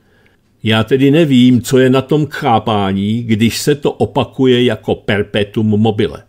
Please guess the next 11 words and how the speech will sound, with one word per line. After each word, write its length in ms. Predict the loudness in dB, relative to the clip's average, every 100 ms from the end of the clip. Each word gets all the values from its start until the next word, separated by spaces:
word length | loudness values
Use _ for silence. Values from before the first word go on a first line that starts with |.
| _ _ _ _ _ -20 -20 _
Ale 220 | 0 0
co 160 | 0 0
jsem 260 | 0 0
pochopil 460 | 0 -2 0 0 0
dokonale, 600 | 0 0 2 2 2 2
je 120 | 2
to, 400 | 0 0 -2 -4 -14 _ _ _ -8
že 160 | -2 -2
se 200 | 0 -2
zcela 320 | -2 -2 0
pravidelně 880 | 0 0 2 0 -2 -4 -6 -10